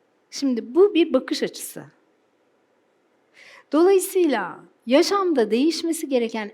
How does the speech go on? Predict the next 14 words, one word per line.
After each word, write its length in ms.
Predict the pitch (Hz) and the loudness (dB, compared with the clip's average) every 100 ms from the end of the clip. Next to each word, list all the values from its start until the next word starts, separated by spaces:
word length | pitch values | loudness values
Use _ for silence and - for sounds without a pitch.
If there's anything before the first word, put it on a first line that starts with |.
| 262 | -2
en 140 | 311 | 0
önemli 400 | 320 254 202 190 | 0 -4 -6 -10
şey 360 | - 214 220 277 - _ _ _ _ | -8 -6 -6 -8 -14 _ _ _ _
bakış 320 | 226 220 277 226 | -8 -6 -4 -4
açılarımız. 760 | 202 180 170 160 160 160 - _ _ _ _ _ _ - | -6 -12 -14 -16 -18 -18 -20 _ _ _ _ _ _ 0
Biz 180 | 349 - | 0 0
koçlukta 520 | 339 262 - - 294 | -4 -4 -10 -8 -8
şöyle 340 | 285 285 240 | -4 -4 -4
bir 80 | 240 | -6
cümle 340 | 202 214 214 | -8 -6 -6
kullanırız. 760 | 214 208 165 160 156 151 - - _ _ _ _ _ _ _ - | -8 -12 -14 -14 -16 -18 -20 -20 _ _ _ _ _ _ _ -6
Bir 240 | 226 392 | 2 2
insanın 800 | 330 254 240 - 220 190 190 240 _ _ _ _ _ _ | 2 -2 -2 -4 -4 -4 -6 -12 _ _ _ _ _ _
sınırı, 920 | - - - 262 262 226 170 170 | -8 -6 0 4 6 4 -2 -8